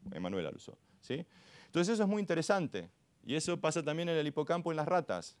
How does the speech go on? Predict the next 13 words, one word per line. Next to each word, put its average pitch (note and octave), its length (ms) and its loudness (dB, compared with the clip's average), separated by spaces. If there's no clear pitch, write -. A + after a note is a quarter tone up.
O - 100 -10
sea, A2 220 0
si - 80 -6
ustedes D#3 240 0
tienen D3+ 240 -2
place F3+ 260 2
cells, A2 520 -2
respon-, - 300 -4
neuronas C3+ 300 0
que B2+ 80 0
responden C#3 320 0
a B2 60 2
lugares, C#3 560 2